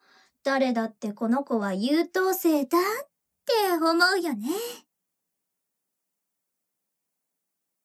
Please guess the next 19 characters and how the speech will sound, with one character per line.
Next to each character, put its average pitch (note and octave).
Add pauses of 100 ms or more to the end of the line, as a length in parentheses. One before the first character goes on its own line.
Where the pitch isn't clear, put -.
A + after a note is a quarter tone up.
(180)
で - (100)
も、 - (720)
違 F#3+ (360)
う B3+
の。 D#3+ (2000)
私 C4+
が D4
そ -
う C4+
思 A#3+
わ F#4+
せ -
て G#3
る -
の。 - (1200)
優 C#4+
等 D#4
生 G#3+
を F#3+